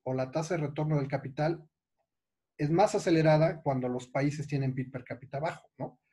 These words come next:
Obviamente porque son escasos en capital, se inyecta capital y el capital es más rentable. En, en países con altos volúmenes de capital se inyecta más capital y, y, y su ingreso marginal ya no es tan alto, ¿no?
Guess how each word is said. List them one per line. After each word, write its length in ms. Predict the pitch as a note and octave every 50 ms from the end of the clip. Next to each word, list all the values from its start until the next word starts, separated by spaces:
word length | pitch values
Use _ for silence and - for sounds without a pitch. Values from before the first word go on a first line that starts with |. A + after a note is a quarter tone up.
| _ _ _
Obviamente 420 | D3 D#3 F#3 E3+ F3 F3+ E3 F3
porque 200 | D#3 D3+ - -
son 180 | - - E3+ F3
escasos 460 | D#3+ - - E3+ D#3+ D#3+ E3+ D#3 -
en 80 | E3+ E3
capital, 480 | E3 E3 D#3 E3+ D#3+ D#3+ F3 F3 E3+
se 100 | E3 E3+
inyecta 340 | D#3 C#3+ D3+ D3+ D3+ - D#3+
capital 520 | D#3 E3 D#3 - D#3+ D#3 E3+ D#3+ E3+ E3 D3+
y 40 |
el 100 | C#3+ B2+
capital 400 | C3+ C3 - - - - C#3 C3+
es 80 | C#3 B2+
más 160 | B2+ B2+ B2+
rentable. 520 | C3 C#3 B2+ B2 - E3+ E3+ D3 B2 - - _ _ _ _ _ _ _ _ _ -
En, 200 | C#3 C#3 C#3 D3+
en 140 | D3 D3 D3+
países 360 | D#3+ E3 F3 E3+ G3+ - -
con 240 | - D#3+ D3 C#3+ D3
altos 400 | E3 G3 A#3 A3+ A#3 - G#3 E3+ D#3+ C#3+ C3+ C#3 C#3 C3 B2+ B2+ B2 B2 B2 A#2+ -
volúmenes 400 | C3 C3 C#3 D#3+ F#3 F#3 F3 D#3
de 80 | E3+ E3+
capital 480 | - E3+ D#3 - D#3+ D#3 E3 D#3+ D#3+
se 80 | - D#3
inyecta 340 | D3+ C#3+ D#3+ D#3 D#3 D#3+ D#3
más 200 | D#3 D#3+ D3+ -
capital 580 | - - - - C#3 - - D#3 E3+ G3 - - _ _ _ _ _ _ _ _ _ _
y, 260 | _ C#3 C#3 C#3 C#3+ D3 - -
y, 200 | C#3+ C#3+ D3+ D3+
y 20 | C#3
su 140 | - - D#3
ingreso 280 | D3+ D#3 F3+ - G#3+
marginal 520 | F#3+ F3 D#3 - - E3 E3 E3 E3 E3 D3+
ya 100 | E3 D#3
no 180 | D#3 D#3 D3+
es 160 | D3 D3 -
tan 180 | - D3 B2 B2
alto, 280 | B2 A#2 A#2 - A2 G2+
¿no? 240 | G2+ C3+ G#3+ D4+